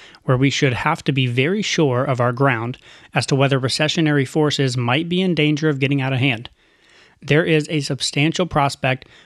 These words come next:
which should not be overlooked, that a further decline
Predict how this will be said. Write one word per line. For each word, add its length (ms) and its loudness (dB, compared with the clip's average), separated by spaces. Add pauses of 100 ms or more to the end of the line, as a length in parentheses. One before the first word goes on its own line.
(100)
which 140 0
should 160 -2
not 300 0
be 140 2
overlooked, 500 0 (380)
that 120 2
a 120 2
further 420 0
decline 640 0